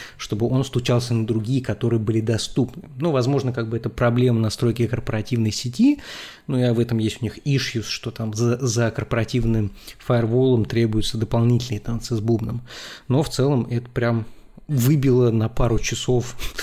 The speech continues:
<laughs> пару разработчиков и девопса из колеи и очень бомбило.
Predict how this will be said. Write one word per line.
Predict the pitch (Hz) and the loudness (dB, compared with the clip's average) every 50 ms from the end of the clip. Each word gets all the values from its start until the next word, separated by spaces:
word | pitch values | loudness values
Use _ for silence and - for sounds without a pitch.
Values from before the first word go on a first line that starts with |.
| - - - | -10 -10 -6
<laughs> | - | -2
пару | - 120 120 123 117 | 0 2 2 4 2
разработчиков | 113 110 110 117 117 113 113 123 120 123 - - - 120 - - | 2 2 0 0 0 2 2 2 2 2 0 0 0 -2 -2 -2
и | 120 | 0
девопса | 117 113 107 120 127 123 - - - 113 107 104 - - - - - - - - _ - | 2 2 4 4 4 4 4 2 0 -2 -4 -4 -6 -10 -12 -14 -14 -14 -16 -16 _ -8
из | 123 117 - | -6 -6 -6
колеи | - - 123 113 117 120 131 131 123 113 120 - - - - | -4 -2 0 2 2 4 4 4 2 0 0 -4 -6 -6 -4
и | 127 117 120 117 110 - - - - | -6 -4 -4 -4 -4 -6 -8 -10 -4
очень | 147 139 131 123 - - 117 110 | 0 2 2 2 2 0 0 2
бомбило. | 113 110 117 113 117 113 110 127 127 | 2 2 0 0 0 -2 -4 -6 -10